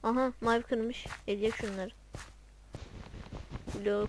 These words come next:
kullanmayacağım, sadece kırıyorum. Ee. Oo, adam mob farm yaptı.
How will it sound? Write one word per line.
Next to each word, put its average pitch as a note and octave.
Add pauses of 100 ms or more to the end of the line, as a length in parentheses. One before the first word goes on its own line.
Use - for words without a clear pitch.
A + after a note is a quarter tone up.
kullanmayacağım, G3+
sadece G3+
kırıyorum. G3+ (4000)
Ee. G3+ (4000)
Oo, G3+
adam G#3+
mob A3+
farm G#3+
yaptı. -